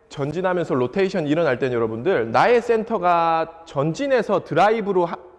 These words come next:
같이 들어가는 힘이 굉장히 강한 상태에서 스텝을 해주셔야 돼요. 그래서 굉장히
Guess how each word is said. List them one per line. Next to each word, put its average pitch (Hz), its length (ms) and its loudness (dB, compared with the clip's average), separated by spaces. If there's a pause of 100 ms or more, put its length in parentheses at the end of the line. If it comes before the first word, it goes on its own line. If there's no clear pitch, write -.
(240)
같이 143 320 -6
들어가는 139 420 -2
힘이 160 440 -4 (340)
굉장히 220 460 0
강한 208 360 -2
상태에서 190 800 -2 (880)
스텝을 165 340 -4
해주셔야 175 360 -2
돼요. 104 140 -8
그래서 165 420 -2 (640)
굉장히 220 840 2